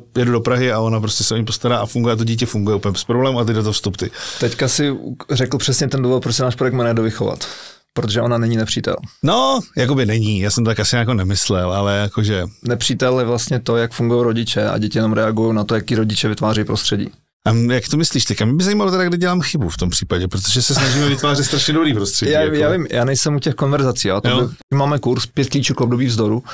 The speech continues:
Speaker 1: Aha.
Speaker 2: a vlastně, když se podíváš třeba do přírodních národů, a to říkám, to není v mojí hlavě, jenom že to je můj, můj nejlepší kamarád, je,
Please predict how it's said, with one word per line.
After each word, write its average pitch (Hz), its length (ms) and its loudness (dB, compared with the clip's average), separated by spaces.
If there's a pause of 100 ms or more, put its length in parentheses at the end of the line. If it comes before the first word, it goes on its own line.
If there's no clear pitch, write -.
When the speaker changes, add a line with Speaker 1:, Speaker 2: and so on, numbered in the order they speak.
Speaker 1:
Aha. 120 300 2 (140)
Speaker 2:
a 117 80 0
vlastně, 113 480 0 (160)
když 117 140 0
se 123 80 0
podíváš 120 240 0
třeba 127 160 0
do 120 60 2
přírodních 120 420 0
národů, 110 320 0
a 107 40 0
to 135 140 0
říkám, 120 220 0
to 110 80 -2
není 120 140 2
v 117 120 2
mojí 123 160 2
hlavě, 110 400 0 (100)
jenom 113 280 0
že 107 80 0
to 113 80 -2
je 110 40 2
můj, 110 160 2 (100)
můj 117 140 0
nejlepší 113 260 0
kamarád, 113 320 0
je, 113 80 -2